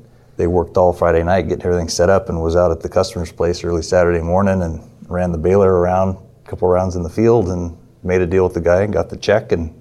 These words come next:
went on home. And his competitor called him up on, uh, Monday, a little upset, when he went out to deliver the product, and there was a brand new molding sitting there and a brand new molding baler. And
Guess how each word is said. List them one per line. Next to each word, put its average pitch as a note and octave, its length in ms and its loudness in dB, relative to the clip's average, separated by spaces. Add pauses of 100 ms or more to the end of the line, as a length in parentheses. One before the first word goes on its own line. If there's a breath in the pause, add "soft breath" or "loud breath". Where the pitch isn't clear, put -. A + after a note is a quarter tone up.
(320 loud breath)
went G2 160 0
on F#2+ 120 2
home. A#2+ 320 0 (360 loud breath)
And F#2+ 160 -6
his E2+ 100 -6
competitor F#2+ 920 0
called F2+ 240 2
him F2 100 -2
up F2 320 -4
on, E2 300 -8
uh, D#2+ 180 -10
Monday, F2+ 300 -2
a E2+ 100 -2
little E2 220 2
upset, - 520 -2
when E2+ 320 -10
he F#2+ 100 -10
went F2+ 180 -4
out E2+ 220 -2
to D#2 260 -6 (560 soft breath)
deliver F2 480 2 (320)
the F2 80 -10
product, F2+ 440 0
and D#2+ 240 -8
there F2 80 -4
was E2 120 -2
a D#2+ 40 -4
brand F2 280 -4
new E2+ 80 -4
molding E2+ 460 -2
sitting - 260 -6
there F#2 240 -2
and F#2+ 80 -2
a F#2 140 -4
brand A2 200 0
new - 80 2
molding G#2+ 380 2
baler. A2 440 6
And F#2 200 0